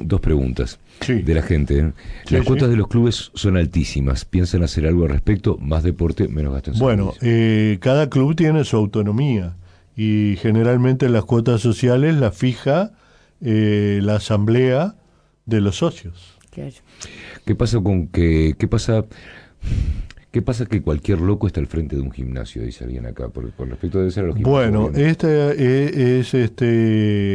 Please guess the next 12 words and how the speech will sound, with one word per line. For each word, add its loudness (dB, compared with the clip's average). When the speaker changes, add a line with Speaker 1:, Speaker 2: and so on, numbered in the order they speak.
Speaker 2:
este, -16
a -2
ese -2
gimnasio 0
va 0
quien -2
quiere, 0
si -4
es -4
privado, -4
¿no? -10
Speaker 1:
Claro. -8